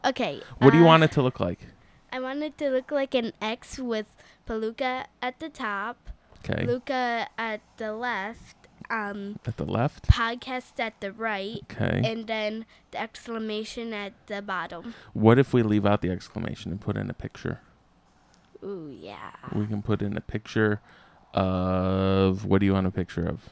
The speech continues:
Speaker 1: A dog.
Speaker 2: What kind of dog? A dog with three legs?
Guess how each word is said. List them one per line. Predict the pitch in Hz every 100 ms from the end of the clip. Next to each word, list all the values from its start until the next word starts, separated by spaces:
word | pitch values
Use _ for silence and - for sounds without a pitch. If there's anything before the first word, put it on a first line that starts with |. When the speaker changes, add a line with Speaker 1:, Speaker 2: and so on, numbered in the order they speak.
| _ _ _ _ _ _ -
Speaker 1:
A | 226
dog. | 202 180 - - - -
Speaker 2:
What | 98
kind | 104 95
of | 87
dog? | 85 76 71 - 101
A |
dog | 101 98 95
with | 95
three | - 101 101
legs? | 101 117 131 -